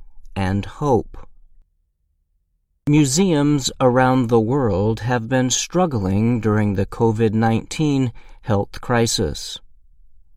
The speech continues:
The United Nations Educational, Scientific, and Cultural Organization, unesco,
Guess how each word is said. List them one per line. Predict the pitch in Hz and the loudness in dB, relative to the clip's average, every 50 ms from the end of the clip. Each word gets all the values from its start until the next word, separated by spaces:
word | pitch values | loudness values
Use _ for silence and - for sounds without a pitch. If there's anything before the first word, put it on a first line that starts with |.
| - - - - - - - - - _ _ - | -20 -20 -20 -20 -20 -20 -20 -20 -20 _ _ -16
The | - - 101 | -8 -4 -4
United | 95 92 92 95 101 104 110 113 107 113 107 101 | -2 -2 -2 -2 -2 -2 -2 0 0 0 0 0
Nations | 101 107 113 117 117 - - 120 107 104 98 - - - | 0 2 2 0 0 0 0 0 0 0 -2 -4 -6 -4
Educational, | 113 113 110 110 113 - - 117 113 120 117 - 139 127 127 127 123 120 113 | -4 -4 -2 -2 -4 -4 0 0 0 0 0 -4 -4 -4 -2 -2 -4 -4 -6
Scientific, | - - 123 113 113 110 107 104 98 - 127 120 113 - 123 117 - - - - - - - | -4 -2 0 2 2 2 2 0 0 -2 -4 -2 -2 -2 -4 -4 -4 -10 -18 -20 -18 -6 -2
and | 113 113 113 107 - | 0 2 2 0 -2
Cultural | - - - 156 165 - - - 139 123 107 | -6 -4 -2 -2 -2 -2 -2 0 0 0 0
Organization, | 90 76 104 101 95 95 101 92 92 - - 104 98 101 95 - - 123 123 127 120 - - - - - - - - - | 0 0 -2 -2 0 -2 -2 -2 -4 -4 -2 -2 -2 -2 -4 -2 0 2 2 2 0 -2 -6 -14 -20 -20 -20 -20 -10 -4
unesco, | 110 110 117 110 104 107 117 131 - - - - 110 98 104 113 110 | 0 2 2 4 2 2 0 0 -2 -4 -2 -2 0 0 0 0 -2